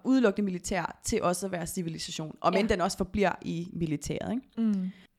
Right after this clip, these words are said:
Speaker 2: Så nu bliver det sådan lidt mere en allemandseje.
Speaker 1: Ja, nu bliver det
Speaker 2: Ja.
Speaker 1: et allemandseje, men stadigvæk et symbol, altså
Speaker 2: Mm.
Speaker 1: stadigvæk et symbol på patriotisme.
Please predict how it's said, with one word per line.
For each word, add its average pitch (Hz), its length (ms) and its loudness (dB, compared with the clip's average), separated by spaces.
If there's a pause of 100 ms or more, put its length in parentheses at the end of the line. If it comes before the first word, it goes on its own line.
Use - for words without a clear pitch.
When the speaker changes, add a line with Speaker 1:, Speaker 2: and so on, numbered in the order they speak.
(200)
Speaker 2:
Så 240 100 -2
nu 226 100 0
bliver 214 180 2
det 208 120 2
sådan 214 100 -2
lidt 202 140 -2
mere 196 120 -2
en 190 120 -2
allemandseje. 175 680 -8 (320)
Speaker 1:
Ja, 208 120 8
nu 262 80 8
bliver 285 140 6
det 269 80 4
Speaker 2:
Ja. 220 60 0
Speaker 1:
et - 80 2
allemandseje, 233 540 4
men 226 140 4
stadigvæk 269 440 4
et 247 120 0
symbol, 240 720 2
altså 196 180 2
Speaker 2:
Mm. 220 120 2
Speaker 1:
stadigvæk 233 300 6
et 226 100 -2
symbol 220 380 2
på 220 80 6
patriotisme. 185 800 0